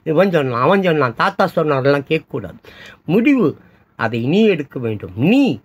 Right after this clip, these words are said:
நீயாக இரு, உன்னையே நீ அறிவாய். நீதான் உலகில் சிறந்தவன், நீதான் உலகில்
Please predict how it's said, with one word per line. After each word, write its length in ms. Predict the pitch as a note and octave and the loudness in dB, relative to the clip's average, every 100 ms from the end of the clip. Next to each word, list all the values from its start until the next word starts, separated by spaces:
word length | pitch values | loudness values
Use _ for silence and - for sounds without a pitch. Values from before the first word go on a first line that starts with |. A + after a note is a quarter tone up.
| _ - | _ -6
நீயாக 680 | A#2 B2 F3+ F#3+ F3+ C#3+ | -2 2 2 4 2 0
இரு, 380 | B2 A#2 A#2+ A2 G#2 | -4 -4 -6 -8 -10
உன்னையே 640 | C#3 C3+ D#3 D3+ D3+ C#3 A2+ _ | -4 0 2 2 0 -2 -4 _
நீ 500 | A#2+ B2 D3+ D#3 A2+ - _ _ | -4 0 2 2 0 -8 _ _
அறிவாய். 480 | G#2 B2+ C#3+ B2 F#2+ - - _ - | -4 -2 -2 -4 -4 -12 -20 _ -2
நீதான் 440 | C#3+ A#3 B3+ A#3 | 2 4 4 2
உலகில் 440 | C#3+ B2+ D#3 D#3+ C#3 | 2 2 0 -2 -2
சிறந்தவன், 600 | D#3+ D#3+ D#3 C#3 G2+ B2+ | -2 0 -2 -4 -6 -8
நீதான் 440 | C3 E3 E3 D3 | -2 -2 0 -2
உலகில் 520 | B2 B2 C#3 C#3+ C3+ | -4 -2 -2 -2 -6